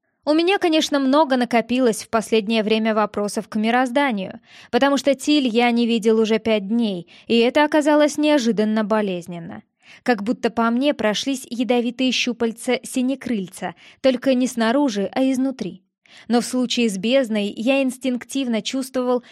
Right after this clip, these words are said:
что задохлики правы. Как бы мне ни хотелось всё снести, сейчас мы должны просто перекрыть ход, и пусть кто выживет, валит назад в разлом. Предлагаю вот что.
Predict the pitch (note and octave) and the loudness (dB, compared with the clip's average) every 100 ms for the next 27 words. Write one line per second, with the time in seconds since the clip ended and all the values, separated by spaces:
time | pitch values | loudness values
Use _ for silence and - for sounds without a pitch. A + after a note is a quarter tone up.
0 | - - D#4+ C#4 C4 B3 - A3+ - A#3 | -18 -2 0 2 4 2 0 -6 -6 -2
1 | B3 B3 F3 F3+ _ _ - - C4 G#3+ | 0 0 -2 -8 _ _ -8 -2 0 2
2 | A#3+ A#3+ A#3+ A3+ A3+ A3 - C4+ A3+ G3 | 2 2 0 0 -2 -4 0 2 2 0
3 | - - B3+ A#3+ A3+ G#3+ - - C#4 - | -8 -6 -2 -2 -2 -4 -6 -6 -6 -6
4 | - - C4+ C4 D4 C#4 A3+ G#3+ A3 A3 | -20 -6 -4 0 2 2 0 0 2 0
5 | A#3 C#4 - A3+ B3+ C4+ D4+ D4 C4 A3+ | 0 -2 -2 0 0 0 -2 0 -2 -2
6 | A3+ A3 - - G3+ G3 - - - E4+ | -2 -4 -4 -2 -2 -2 -14 -14 -2 0
7 | E4+ D4 - - - A#3+ G#3+ A#3 C4 C#4+ | 2 0 0 -4 2 2 4 2 4 0
8 | C#4+ A#3 A#3 A#3+ B3+ - B3 A#3+ A3 G3+ | 0 2 2 2 0 -2 0 2 2 -2
9 | - A#3 B3 C#4+ C#4+ F#3+ - _ _ _ | 0 0 2 2 0 -2 -10 _ _ _
10 | _ _ _ _ _ _ _ - B3+ B3+ | _ _ _ _ _ _ _ 0 2 4
11 | A#3+ A3+ B3+ C4+ C4+ C#4+ - - - | 4 4 4 4 4 2 0 -8 -14